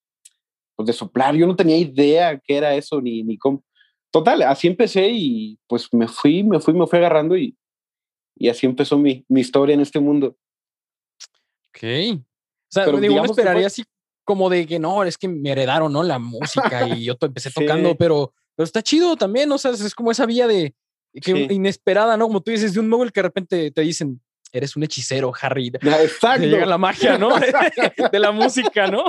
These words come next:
Speaker 2: <laughs> Entonces, no, pero qué chido, qué interesante está
Speaker 1: Sí.
Speaker 2: eso.
Speaker 1: Sí, sí, fue algo tal cual,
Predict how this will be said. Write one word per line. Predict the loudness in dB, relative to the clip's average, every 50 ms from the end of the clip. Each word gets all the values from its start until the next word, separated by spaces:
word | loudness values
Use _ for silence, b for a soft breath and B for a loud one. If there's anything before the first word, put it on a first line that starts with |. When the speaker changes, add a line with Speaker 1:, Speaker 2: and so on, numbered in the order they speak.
| -4 -6 -6
Speaker 2:
<laughs> | -4 -4 -2 -2 -4 -4 -4 -6 -6 B B -18 B B B B B
Entonces, | -4 -2 -2 0 0 0 0 2
no, | 2 2 2
pero | 2 2 2
qué | 2 -2
chido, | -2 0 0 0 0 -2 -2 -4
qué | -4 -6
interesante | -4 -2 -2 -2 0 -2 -2 -2 -2
está | -2 0 0 0
Speaker 1:
Sí. | -2
Speaker 2:
eso. | -2 -6 -8 _ _ _ _ _ _ _ _ _ _ _ _ _ _
Speaker 1:
Sí, | -6 -4 -4
sí, | 0 2 0 0 4
fue | 2 2
algo | 4 4 2 0 -2 -4 _
tal | 0 2 2 2 -2 -2
cual, | 0 2 2 2 2